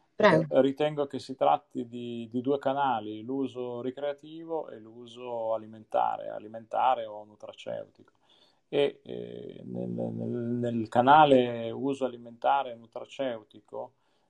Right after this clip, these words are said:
Speaker 2: eh, non bisogna e non si possono incontrare,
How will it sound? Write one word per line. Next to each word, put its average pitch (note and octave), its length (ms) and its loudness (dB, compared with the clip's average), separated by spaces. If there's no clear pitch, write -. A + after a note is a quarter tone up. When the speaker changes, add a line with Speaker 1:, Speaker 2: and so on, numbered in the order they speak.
Speaker 2:
eh, A#2 380 -12
non C3 600 2
bisogna D3+ 1160 0
e A#2+ 180 -6
non D#3 240 -2
si - 180 -16
possono B2 600 -4
incontrare, A#2 920 -4